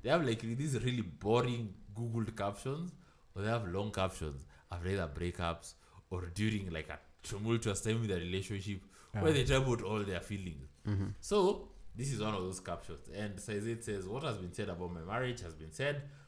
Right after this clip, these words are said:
Speaker 1: Whether true or not, I do not know. Only God knows, uh,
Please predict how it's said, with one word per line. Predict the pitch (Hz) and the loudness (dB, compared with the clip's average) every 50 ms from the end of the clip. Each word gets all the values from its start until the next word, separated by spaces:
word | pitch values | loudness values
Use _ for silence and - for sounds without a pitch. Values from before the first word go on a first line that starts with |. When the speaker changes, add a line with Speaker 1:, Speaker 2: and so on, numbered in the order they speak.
| - - | -14 -4
Speaker 1:
Whether | - 104 110 110 85 | 0 2 4 4 2
true | - - 113 101 92 | 2 2 2 2 2
or | |
not, | 92 107 123 127 - - | 2 0 -2 -2 -4 -4
I | 85 80 | -6 -8
do | 80 80 | -6 -8
not | 82 87 85 90 | -8 -6 -6 -4
know. | 107 123 - 117 | -4 -4 -4 -4
Only | 123 117 110 98 | -4 -4 -4 -4
God | 85 82 92 90 90 95 | -4 -4 -4 -2 -2 -2
knows, | 113 127 135 135 131 131 - - - - - _ _ _ _ _ _ - - - - - - - - - - - - _ _ _ - - - - - - - - | -2 -2 -2 -2 -4 -6 -12 -16 -20 -20 -20 _ _ _ _ _ _ -20 -20 -20 -20 -20 -20 -20 -20 -20 -20 -20 -20 _ _ _ -20 -20 -20 -20 -20 -20 -16 -10
uh, | 92 95 95 92 | -6 -4 -2 -2